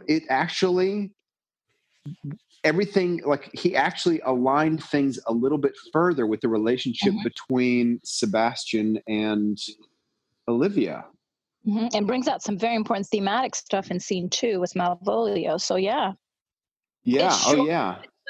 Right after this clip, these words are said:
Speaker 2: he, it's short and it, uh, I don't, what am I trying to say? It doesn't feel like he just prolonged act three, and it doesn't feel like
Speaker 1: Right.
Speaker 2: he's stalling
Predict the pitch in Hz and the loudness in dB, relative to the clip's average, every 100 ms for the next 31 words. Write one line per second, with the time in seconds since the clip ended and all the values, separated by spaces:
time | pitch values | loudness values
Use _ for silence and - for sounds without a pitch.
0 | 523 - 233 - - - - 302 214 - | -6 -4 -4 -6 -14 -12 -4 -2 0 0
1 | - 285 311 403 - - - 254 240 220 | 0 0 -2 -4 -8 -6 -4 -2 -2 -2
2 | 226 220 - - _ _ _ 214 208 196 | -2 -4 -10 -20 _ _ _ -2 0 0
3 | 185 196 - - - _ _ _ _ _ | -2 -4 -8 -12 -18 _ _ _ _ _
4 | _ - _ _ _ _ - _ _ _ | _ -20 _ _ _ _ -20 _ _ _
5 | - 254 247 285 277 214 - 220 180 175 | -8 -4 0 0 0 -2 0 0 0 0
6 | 170 156 208 226 294 - - 311 262 233 | 0 0 0 -2 -4 -6 -4 -2 -2 -2
7 | 220 - 233 233 220 202 - 208 190 190 | -6 -8 -6 -2 -2 -4 -2 -2 -2 -4
8 | 190 _ - 190 208 208 208 - 196 - | -12 _ -4 -2 0 0 0 0 -2 -4
9 | - 185 185 185 175 233 117 233 208 202 | -4 -2 0 0 2 4 6 4 2 -2
10 | - - 196 190 | -4 -2 -2 -2